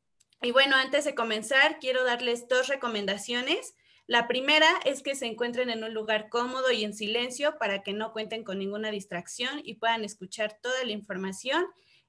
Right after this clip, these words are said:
Y la segunda es que tomen nota de todo lo que van a escuchar, porque puede ser una gran oportunidad, oportunidad, perdón, un cambio para sus vidas como lo está haciendo para mí en este momento.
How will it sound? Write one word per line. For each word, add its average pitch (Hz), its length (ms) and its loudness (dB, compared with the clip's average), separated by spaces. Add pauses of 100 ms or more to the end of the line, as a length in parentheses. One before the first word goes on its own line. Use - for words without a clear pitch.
Y 349 320 6
la 294 160 4
segunda 277 560 2
es 247 160 0
que 254 140 0
tomen 311 420 2
nota 254 300 -2
de 226 100 0
todo 247 300 0
lo 214 160 0
que 196 100 -2
van 214 200 -2
a - 20 -6
escuchar, 220 640 -2 (360)
porque 214 400 -2
puede 254 320 4
ser 247 420 0 (220)
una 233 300 -2
gran 262 260 0
oportunidad, 214 640 -2 (200)
oportunidad, 214 800 0
perdón, 240 400 -4
un 247 140 -6
cambio 269 380 0
para 233 200 0
sus 214 200 -10
vidas 240 280 -4
como 208 220 -6
lo 196 140 -2
está 196 240 -2
haciendo 226 400 -6
para 190 220 -2
mí 214 200 -4
en 214 80 -4
este 214 220 -6
momento. 214 680 -2